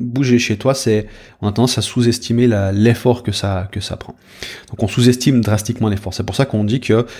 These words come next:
c'est sept à douze fois plus cher ou plus dur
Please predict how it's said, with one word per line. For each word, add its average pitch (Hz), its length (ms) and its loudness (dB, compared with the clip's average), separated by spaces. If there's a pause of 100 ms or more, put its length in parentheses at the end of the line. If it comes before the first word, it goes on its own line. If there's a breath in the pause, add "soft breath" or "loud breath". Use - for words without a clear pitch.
(120)
c'est 110 200 -2
sept - 240 0
à 104 60 4
douze 117 200 -2
fois 123 260 0 (360)
plus 113 140 -2
cher 143 580 2 (240 soft breath)
ou 113 60 -2
plus 113 180 -2
dur 147 420 -2